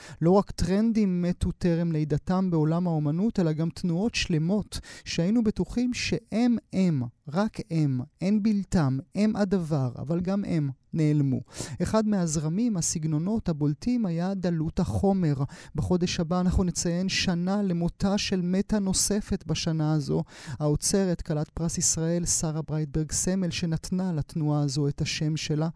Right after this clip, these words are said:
ונמנו עליה אומנים מובילים כמו רפי לביא, מיכל נאמן,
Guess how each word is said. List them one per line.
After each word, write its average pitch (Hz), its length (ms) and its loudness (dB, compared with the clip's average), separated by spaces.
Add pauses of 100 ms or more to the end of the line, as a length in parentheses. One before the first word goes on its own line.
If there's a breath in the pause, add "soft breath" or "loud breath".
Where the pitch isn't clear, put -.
(320 loud breath)
ונמנו 180 480 4
עליה 175 260 2
אומנים 160 520 2
מובילים 165 640 0
כמו 147 480 2
רפי 151 280 -2
לביא, 143 460 0
מיכל 143 360 -2
נאמן, 151 560 2